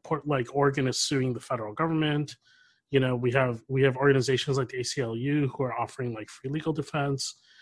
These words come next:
You know, we have, like, the mayor of Portland who's, like, speaking out, like, to the press. Like, in the Philippines, there's none of that.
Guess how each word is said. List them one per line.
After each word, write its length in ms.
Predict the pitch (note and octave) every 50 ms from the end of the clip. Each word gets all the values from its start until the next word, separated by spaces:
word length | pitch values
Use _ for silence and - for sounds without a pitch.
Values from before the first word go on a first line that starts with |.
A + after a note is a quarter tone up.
| - - _ -
You 80 | D3+
know, 200 | C3+ B2 A#2 A#2+
we 120 | A#2+ B2 A#2+
have, 220 | A2 C3+ B2+ A#2+ B2
like, 160 | B2 A2 -
the 80 | -
mayor 400 | B2+ A#2 B2 C3 C3 C3+ C#3 C#3
of 140 | C3 A#2+ -
Portland 420 | - - C#3+ C#3 C#3 C#3 C3 B2 A2+
who's, 200 | C3+ B2+ A#2+ B2
like, 220 | A#2+ A#2+ A2+ -
speaking 460 | - - - - C3+ - - A#2+ B2
out, 340 | C3 B2+ C3 C3 B2 B2+ - _ _ -
like, 160 | C#3 A#2 -
to 100 | - -
the 80 | C#3 B2+
press. 500 | _ - D#3 D3 E3 D#3+ - - - - _ _ - - - - _ _ _ _ - -
Like, 180 | D3 C#3+ C#3
in 60 | D#3+
the 80 | D#3+ D#3+
Philippines, 480 | - - A#3 C4+ G#3 - - C#3+ B2+ -
there's 160 | C3 A#2 B2
none 180 | B2+ C3+ D3+
of 100 | D3+ A2+
that. 180 | - - G2+ G2+